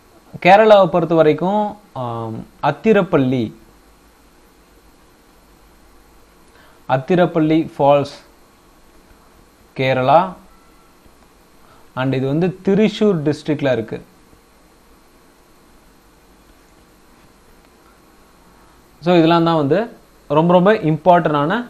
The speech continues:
ஒரு சில falls. ஓகேங்களா? எல்லா ஃபால்ஸுமே நான் cover பண்ணல. இம்பார்ட்டன்டா எக்ஸாம்ல ரிப்பீட்டடா கேட்கக்கூடியது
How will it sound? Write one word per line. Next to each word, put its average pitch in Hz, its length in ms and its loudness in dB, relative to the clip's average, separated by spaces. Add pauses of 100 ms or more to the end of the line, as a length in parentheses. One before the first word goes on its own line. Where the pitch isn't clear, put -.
ஒரு 131 160 -4
சில 131 180 0
falls. 123 360 0
ஓகேங்களா? 135 320 -6 (460)
எல்லா 165 240 6
ஃபால்ஸுமே 185 360 2
நான் 156 120 -2
cover 151 160 2
பண்ணல. 151 280 -4 (200)
இம்பார்ட்டன்டா 170 480 0 (580)
எக்ஸாம்ல 180 460 2 (180)
ரிப்பீட்டடா 185 420 0 (120)
கேட்கக்கூடியது 147 640 0